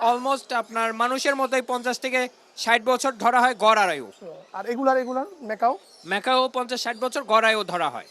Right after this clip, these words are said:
Speaker 2: এগুলো কি, আহ, মানুষের স্পর্শ বা মানুষের সান্নিধ্য থাকতে কি পছন্দ করে?
Speaker 1: এগুলো সবসময় মানুষের সান্নিধ্যটা পছন্দ করে।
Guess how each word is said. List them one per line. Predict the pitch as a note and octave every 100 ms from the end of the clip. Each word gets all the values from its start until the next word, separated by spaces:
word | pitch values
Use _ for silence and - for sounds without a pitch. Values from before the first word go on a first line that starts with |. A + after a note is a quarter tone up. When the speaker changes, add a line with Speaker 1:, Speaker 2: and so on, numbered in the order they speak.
| -
Speaker 2:
এগুলো | - B3 D4
কি, | C#4
আহ, | D4
মানুষের | C4 B3 C4 C#4 C#4
স্পর্শ | - C4 B3 C4+
বা | B3
মানুষের | B3 A#3+ B3 C4
সান্নিধ্য | A#3+ B3+ A#3+
থাকতে | A#3+ A#3+ B3
কি | A3+
পছন্দ | A#3+ A#3+ A#3+
করে? | A3+ G#3+ D#3+ -
Speaker 1:
এগুলো | G#3+ A#3+ B3+ B3+
সবসময় | B3+ B3 - C4+ C#4
মানুষের | B3+ A3+ A#3+ B3
সান্নিধ্যটা | B3+ A#3 A#3 G#3+ B3 B3+
পছন্দ | A#3+ A#3 B3 B3
করে। | A3+ G#3 A#3